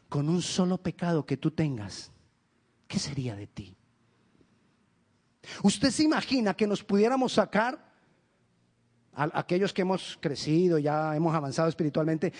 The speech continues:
que pudiéramos sacar un M R I del alma, a ver qué tantos bichos nos quedan. ¿Usted se imagina el resultado de esa foto? ¿Cómo apa-, podrá aparecer? ¿Usted cree que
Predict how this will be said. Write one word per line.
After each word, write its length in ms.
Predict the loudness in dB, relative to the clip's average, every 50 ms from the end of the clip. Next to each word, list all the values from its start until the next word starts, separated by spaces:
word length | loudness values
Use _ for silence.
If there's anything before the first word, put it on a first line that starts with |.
| -10 2
que 100 | 2 2
pudiéramos 460 | 2 4 2 2 2 2 0 0 0
sacar 320 | 0 -2 0 2 0 0 0
un 120 | 0 0
M 160 | 2 2 2
R 260 | 2 2 2 2 0
I 20 | 0
del 180 | 0 0 2 2
alma, 320 | 2 2 0 -2 -4 -6 -8 -16 -20 -20 _ _ _ _ _ _ _ _ _ _ _ _ _ _ _ _ _ _ _ _ _ _ _ _ _ _ _ _ -2
a 100 | 0 2
ver 180 | 2 2 2 0
qué 100 | -2 0
tantos 360 | 0 0 0 0 -2 -2 -2
bichos 320 | -2 -4 -2 0 0 0 0
nos 160 | 0 -2 0
quedan. 320 | -2 0 0 0 -2 -4 -6 -12 -20 -20 -20 _ _ _ _ _ _ _ _ _ _ _ _ _ _ _ _ _ -20 -20 -12
¿Usted 160 | 0 2 2 4
se 120 | 4 4
imagina 420 | 4 4 4 4 2 2 4 4
el 80 | 4 4
resultado 580 | 2 2 4 4 2 2 4 4 4 6 6 6
de 100 | 4 4
esa 180 | 4 2 0
foto? 460 | 2 4 2 2 4 2 -2 -2 -2 -12 -20 _ _ _ _ _ _ _ _ _ _ _ _ _ _ _ _ _ _ _ -20 _ _ _ _ _ _ _ _ _ _ _ _ _ _ _ _ _ _ _ _ 2
¿Cómo 240 | 4 4 4 4 0
apa-, 260 | 2 2 2 2 4
podrá 300 | 4 4 4 4 4 2
aparecer? 440 | 2 2 2 2 2 4 4 4 4
¿Usted 220 | 4 2 0 0
cree 180 | 2 0 0 2
que 120 | 2 -2